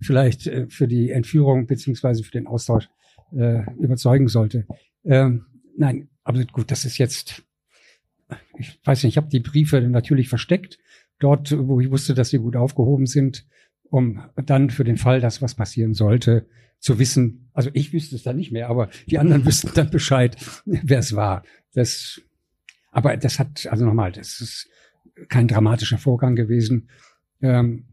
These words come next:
das hat aber auch was damit zu tun, das mal deutlich zu sagen,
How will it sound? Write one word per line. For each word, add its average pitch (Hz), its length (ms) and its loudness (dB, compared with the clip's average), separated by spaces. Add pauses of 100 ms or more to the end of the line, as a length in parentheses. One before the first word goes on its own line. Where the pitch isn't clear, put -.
(180)
das - 180 0
hat 165 120 0
aber 147 140 4
auch 123 100 4
was 123 140 2
damit 147 260 4
zu 151 100 -2
tun, 139 260 0
das 123 140 -6
mal 113 80 -2
deutlich 120 340 -4
zu 131 100 -8
sagen, 117 320 -2